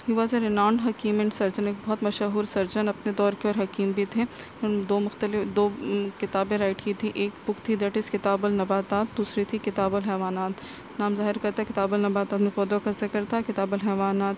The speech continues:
में मुख्तलिफ जानदारों का जिक्र किया गया था। Next है जी हमारे पास ज़ियाउद्दीन इब्न बेतर। वो एक specialized, he was specialized in the study of plants। He observed many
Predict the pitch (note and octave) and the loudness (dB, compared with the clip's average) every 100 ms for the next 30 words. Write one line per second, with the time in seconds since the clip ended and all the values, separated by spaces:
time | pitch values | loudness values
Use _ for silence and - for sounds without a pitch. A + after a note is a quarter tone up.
0 | - A3 G#3+ - G#3+ - G3 F#3+ G3 F#3+ | -2 -2 -2 -4 -4 -2 -2 0 0 0
1 | F#3+ A#3 C4 - - - G#3 G3 G3 F#3+ | 0 -4 -6 -10 -16 -10 -6 -4 -4 -4
2 | - F#3 F#3+ F#3 - F#3+ F#3+ - - - | -4 -6 -6 -6 -6 -8 -8 -14 -14 -14
3 | - - - - - - G3+ G#3+ A3 - | -12 -14 -14 -16 -18 -8 0 2 2 2
4 | A#3+ A3 A#3+ A3 G#3+ A3 A3 G#3 G3+ G3 | 0 4 4 6 4 2 0 2 2 2
5 | F#3+ G#3 G#3 A3 - - - - - - | 2 0 2 0 -4 -18 -18 -18 -18 -18
6 | - G#3+ - G#3+ G3+ F#3+ F#3+ G3 F#3+ G3 | -2 0 2 2 2 0 0 -2 -4 -6
7 | - - - - G3+ G#3+ A#3+ A#3 - G#3+ | -14 -16 -14 -6 -2 2 2 0 -4 -2
8 | G#3+ - G3+ G3 A3 - - - - - | -2 0 0 2 -2 -8 -18 -18 -16 -16
9 | - - - - A3 G#3 G#3+ A3 - G#3+ | -16 -14 -14 -4 0 6 6 4 2 0
10 | G#3+ A3+ G#3 G#3+ - - G#3 G#3 - G#3 | 2 2 2 2 -4 0 0 0 0 0
11 | G3 G3+ - G#3 G3+ A#3 - - - - | 2 0 0 2 2 0 -4 -16 -16 -16
12 | - - A3 G#3+ G3+ A3+ A3+ A3 G#3+ A3 | -16 0 2 4 4 2 4 2 2 2